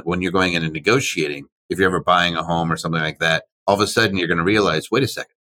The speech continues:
maybe I don't have to jump through all the hoops with the bank and go through their underwriting and deal with this person, that person, and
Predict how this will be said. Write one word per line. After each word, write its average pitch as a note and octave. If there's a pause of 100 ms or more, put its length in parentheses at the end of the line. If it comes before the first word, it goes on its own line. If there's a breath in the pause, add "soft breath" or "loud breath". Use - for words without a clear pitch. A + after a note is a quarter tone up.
(100)
maybe C3+
I A2+ (120)
don't A#2
have F#2
to E2
jump E2
through F2
all E2
the D#2+
hoops E2+
with E2
the -
bank E2
and D#2
go E2
through E2
their D#2
underwriting D#2+
and D2
deal D#2+
with D#2
this D#2+
person, D#2+
that D#2
person, D#2+
and D2